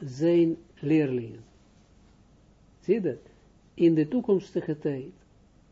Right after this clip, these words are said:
staat het, in de heilige taal staat het, Yidaber, hij zal spreken tot zijn leerlingen. Betekent tot, tot ieder die, dus niet tot die twaalf uitverkoren apostelen,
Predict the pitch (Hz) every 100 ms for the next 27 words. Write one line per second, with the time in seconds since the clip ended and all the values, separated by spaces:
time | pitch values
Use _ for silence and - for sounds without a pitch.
0 | _ - - 143 139 135 135 131 156 156
1 | 185 185 262 - 196 175 165 - 131 180
2 | 233 208 185 202 240 202 - - _ _
3 | _ _ _ _ 143 190 180 151 131 127
4 | - 196 226 220 214 196 190 190 170 -
5 | 180 175 180 190 165 135 123 - 135 -
6 | 139 143 135 143 131 - - _ _ -
7 | 131 127 - 262 240 220 180 147 190 214
8 | - _ _ _ 123 - 247 302 285 220
9 | 196 165 175 170 143 170 165 151 143 -
10 | - _ _ _ _ - 147 147 143 151
11 | 143 156 143 139 139 135 135 - - _
12 | _ _ _ _ _ _ _ - 135 151
13 | 139 - 143 131 127